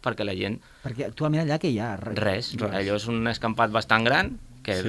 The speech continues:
Speaker 1: cabrien
Speaker 3: era
Speaker 1: molts de
Speaker 3: l'antiga
Speaker 1: cotxes.
Speaker 3: plaça de la Sal, on hi havia la muntanya de la Sal.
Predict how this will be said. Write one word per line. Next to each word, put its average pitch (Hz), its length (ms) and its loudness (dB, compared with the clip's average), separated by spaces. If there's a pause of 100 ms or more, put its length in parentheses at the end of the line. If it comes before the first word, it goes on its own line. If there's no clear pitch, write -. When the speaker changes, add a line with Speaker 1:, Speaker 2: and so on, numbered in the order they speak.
(360)
Speaker 1:
cabrien 113 320 10
Speaker 3:
era 110 80 4
Speaker 1:
molts 117 180 8
de 135 80 10
Speaker 3:
l'antiga 143 80 10
Speaker 1:
cotxes. 147 300 8
Speaker 3:
plaça 143 100 8
de 135 120 2
la 135 40 2
Sal, 151 280 6 (120)
on 135 100 0
hi 127 40 0
havia 123 180 0
la 131 80 0
muntanya 135 380 6
de 127 60 -2
la 135 60 -2
Sal. 147 300 2